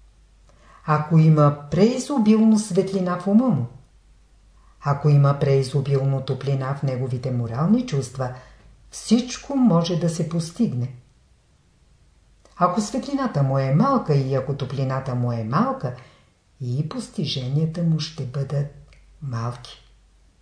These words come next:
Този закон е верен. Има някои хора са любими в обществото. Защо?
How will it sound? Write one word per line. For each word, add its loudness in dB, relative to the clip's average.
Този -2
закон 2
е 4
верен. 0
Има 6
някои 2
хора 4
са 2
любими 2
в -4
обществото. -6
Защо? -6